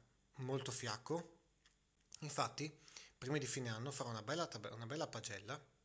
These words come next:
la chiameremo la pagella, la pagella dei, degli operatori, e dove andremo ad analizzare,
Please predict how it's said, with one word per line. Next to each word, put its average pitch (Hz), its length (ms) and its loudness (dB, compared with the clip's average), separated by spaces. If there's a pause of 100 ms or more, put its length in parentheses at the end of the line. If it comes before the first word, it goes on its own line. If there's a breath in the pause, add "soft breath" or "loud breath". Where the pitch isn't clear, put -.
(280)
la 120 80 -8
chiameremo 175 380 0
la - 100 2
pagella, 101 420 -4
la 110 100 -4
pagella 131 400 -2
dei, 113 300 0
degli 113 160 -6
operatori, 117 600 -6 (420 loud breath)
e 139 60 -6
dove 143 200 2
andremo 151 260 2
ad 117 100 0
analizzare, 117 720 0